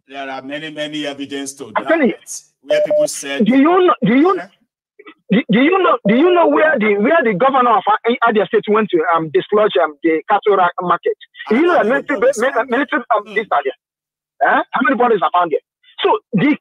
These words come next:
Speaker 2: criminals in Nigeria, the kidnappers in Nigeria, the terrorists in Nigeria, military are part of it. They went to Obama or whatever they call it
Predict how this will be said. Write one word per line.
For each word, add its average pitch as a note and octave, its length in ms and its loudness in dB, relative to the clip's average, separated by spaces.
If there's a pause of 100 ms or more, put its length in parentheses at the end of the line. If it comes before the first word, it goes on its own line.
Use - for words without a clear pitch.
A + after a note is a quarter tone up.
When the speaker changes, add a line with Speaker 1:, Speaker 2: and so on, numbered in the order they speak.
Speaker 2:
criminals E4 500 2
in G3 120 0
Nigeria, G3 440 0
the E3+ 140 -4 (100)
kidnappers A3+ 460 -2
in F3 100 -2
Nigeria, E3 340 0
the C#4+ 80 -2
terrorists A#3+ 260 0
in E3+ 60 -2
Nigeria, D#3 340 0
military F4 380 0
are - 40 -2
part C#4 180 -4
of - 120 -4
it. E4+ 120 -18 (1000)
They A3 140 2
went F#4 280 2
to B3 200 2 (120)
Obama A3 420 2
or F#3+ 120 2
whatever A3 320 2
they F3 100 0
call E3+ 240 -2
it F#3+ 100 -2